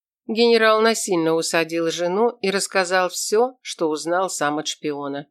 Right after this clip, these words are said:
Она слушала, не перебивая, только силой сжимала в замок пальцы. "А ещё рядом с юношами воины видели хрупкую девушку",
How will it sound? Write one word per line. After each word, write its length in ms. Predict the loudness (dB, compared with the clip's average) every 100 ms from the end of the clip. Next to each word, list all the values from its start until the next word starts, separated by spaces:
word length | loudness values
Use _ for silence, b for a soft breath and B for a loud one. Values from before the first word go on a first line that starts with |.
| _ _ -2
Она 240 | 2 4
слушала, 480 | 2 -2 -2 0 0
не 160 | -2 -4
перебивая, 720 | -4 -2 -2 2 4 2 -4 _ _
только 320 | 0 0 0
силой 400 | -4 0 0 0
сжимала 540 | -2 0 2 2 2 0
в 40 |
замок 460 | 0 0 0 -2 _
пальцы. 540 | -2 -2 -4 -8 -8 _ _ _ _ _ _
"А 160 | 2
ещё 420 | 2 2 0 0 2
рядом 360 | 2 2 0
с 120 | -2 -2
юношами 640 | 2 4 2 0 -2 0
воины 580 | -2 -2 2 2 2 2
видели 400 | 0 0 -2 -4
хрупкую 640 | -4 -4 -6 -6 -4 -4
девушку", 760 | -4 -6 -4 -6 -8 -6 -8